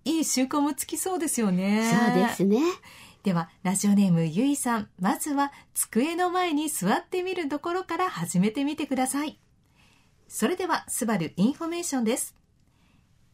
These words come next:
Speaker 1: 来週四月八日月曜日にスバルの一学期が開校します。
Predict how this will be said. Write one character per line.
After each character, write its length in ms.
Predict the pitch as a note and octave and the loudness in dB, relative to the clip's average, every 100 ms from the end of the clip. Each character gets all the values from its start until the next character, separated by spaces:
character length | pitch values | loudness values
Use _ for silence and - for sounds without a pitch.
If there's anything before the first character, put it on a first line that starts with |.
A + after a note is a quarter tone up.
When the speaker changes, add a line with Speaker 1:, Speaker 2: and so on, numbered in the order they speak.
| - | -6
Speaker 1:
来 240 | D#3+ C#4+ | -2 0
週 400 | - - A#3 G#3+ | -2 -2 0 0
四 260 | - - G3+ | -2 0 2
月 480 | D4+ D#4+ - C#4 A3 | 2 -2 -2 0 2
八 260 | F#3 C4+ | 2 0
日 220 | - A#3+ | 0 -2
月 380 | G3+ F#3 G3+ - | -2 -4 -6 -6
曜 140 | E4+ E4 | -4 -2
日 120 | A#3 | 0
に 180 | A#3+ A#3+ - | -2 -4 -8
ス 200 | - E4+ | -6 -2
バ 120 | F#4 | 0
ル 100 | D4 | 2
の 180 | F#3+ D#3 | 2 0
一 260 | F#3+ G3 E4+ | -4 -4 -4
学 220 | F#4+ F#4 | -4 -6
期 140 | - C#4+ | -4 -2
が 180 | E4 | -2
開 280 | - - F3+ | -6 -4 -4
校 200 | - A3+ | -2 -4
し 160 | A3 G3+ | -2 0
ま 140 | G#3 | 0
す。 180 | B3+ - | -2 -8